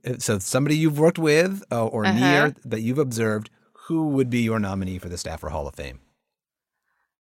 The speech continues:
Speaker 2: And I can only pick one. Oh, the pressure, the pressure.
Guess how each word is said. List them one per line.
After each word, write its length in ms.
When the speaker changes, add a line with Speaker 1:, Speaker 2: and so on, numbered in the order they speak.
Speaker 2:
And 140
I 100
can 180
only 180
pick 320
one. 320
Oh, 220
the 180
pressure, 360
the 80
pressure. 560